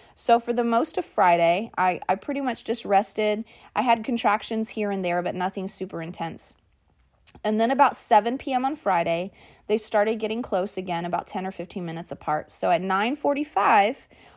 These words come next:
on Friday night, I got into the tub to ease the intensity of them. It helped, but they were still strong contractions getting a job done. They were pretty intense. And then the longer I was in the tub,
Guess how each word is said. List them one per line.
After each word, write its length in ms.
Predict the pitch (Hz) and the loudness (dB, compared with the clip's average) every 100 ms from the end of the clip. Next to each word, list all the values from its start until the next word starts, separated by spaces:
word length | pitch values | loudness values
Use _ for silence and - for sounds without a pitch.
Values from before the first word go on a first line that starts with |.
| - | -2
on 120 | 208 | -2
Friday 360 | 214 196 196 269 | 4 4 4 2
night, 320 | 214 175 190 | 0 0 -2
I 100 | - | -2
got 200 | 196 185 | 4 4
into 180 | 190 220 | 4 0
the 120 | 254 | -4
tub 320 | 254 233 190 202 | -2 2 2 2
to 180 | - | -10
ease 220 | 185 190 - | -8 -8 -6
the 120 | 202 | -6
intensity 540 | 202 - 185 - 180 | -6 -6 -8 -8 -10
of 120 | 170 | -10
them. 280 | - - 214 - _ _ _ - | -10 -10 -12 -16 _ _ _ -4
It 100 | 214 | -2
helped, 500 | - 330 220 208 220 | 4 6 6 4 -8
but 140 | 208 | -4
they 140 | 202 202 | -2 0
were 240 | 208 220 | 2 0
still 560 | - - 220 208 214 - | -2 0 4 6 4 0
strong 420 | - - 196 208 | -12 -2 2 2
contractions 720 | 262 233 226 202 - 202 208 | 0 0 0 0 -2 -6 -6
getting 320 | - 170 175 | -4 -4 -2
a 40 | 196 | -4
job 340 | 180 170 170 | 2 2 2
done. 320 | 156 107 98 101 - _ - | -2 -2 -2 -10 -20 _ 0
They 80 | |
were 80 | 208 | 0
pretty 300 | 214 254 220 | 2 -2 -2
intense. 480 | 202 - 175 185 - | -4 -4 -4 -4 -8
And 160 | - 190 | -6 -4
then 440 | 190 185 185 185 - _ - | 0 0 -2 -6 -10 _ -4
the 100 | 202 | 2
longer 320 | 214 220 233 | 4 4 6
I 100 | 226 | 6
was 120 | 220 | 6
in 100 | 220 | 2
the 80 | 208 | -2
tub, 380 | 208 180 180 | 2 4 4